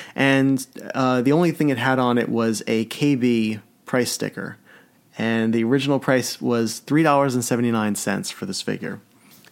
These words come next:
So I sent it in to be graded, as I did with all of my stuff. Uh, first of all, to, to verify that it was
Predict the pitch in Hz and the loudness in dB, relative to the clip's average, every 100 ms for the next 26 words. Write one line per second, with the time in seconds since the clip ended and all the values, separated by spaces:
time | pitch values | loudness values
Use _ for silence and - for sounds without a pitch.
0 | - - 139 135 - - 208 208 185 170 | -6 2 4 4 2 2 2 2 2 2
1 | 147 139 127 123 127 123 113 117 113 113 | 2 2 4 4 4 2 2 0 0 -2
2 | 117 113 107 107 104 - 107 113 - - | 0 -2 0 -2 -2 -4 -4 -6 -14 -20
3 | - - - 120 113 110 - 147 - 127 | -20 -20 -6 -2 0 -2 0 0 2 0
4 | 117 127 110 - 113 120 120 127 120 110 | 0 0 -4 -4 -2 0 0 0 0 0
5 | 104 98 104 101 - | -2 -2 -4 -4 -6